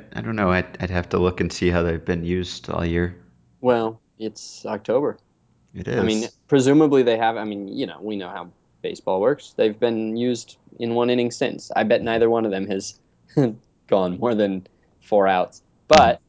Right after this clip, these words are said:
Speaker 2: Smith threw twelve pitches, Street threw eleven. It's, uh, this is, this is the game.
Speaker 1: Yeah.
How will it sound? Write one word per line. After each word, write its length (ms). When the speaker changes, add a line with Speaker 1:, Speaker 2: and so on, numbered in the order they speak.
Speaker 2:
Smith 380
threw 240
twelve 340
pitches, 500
Street 360
threw 200
eleven. 420
It's, 260
uh, 400
this 140
is, 140
this 200
is 120
the 80
game. 520
Speaker 1:
Yeah. 320